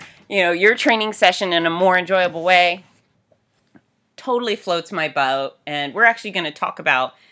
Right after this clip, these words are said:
some sort of workout distractions, entertainment, go-to ideas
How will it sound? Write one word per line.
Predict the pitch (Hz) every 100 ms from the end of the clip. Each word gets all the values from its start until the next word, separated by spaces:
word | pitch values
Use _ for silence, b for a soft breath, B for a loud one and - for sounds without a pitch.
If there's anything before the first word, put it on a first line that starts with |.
| b b
some | - - 170
sort | 160 170
of | 156 147 143 139 _ _ _ _ _ _ _ _ _ _ _ _
workout | - 202 220 233 190
distractions, | 147 - 214 190 - 190 180 175 -
entertainment, | 165 165 - 170 170 160 -
go-to | 170 175 - 170
ideas | 151 139 165 151 135 143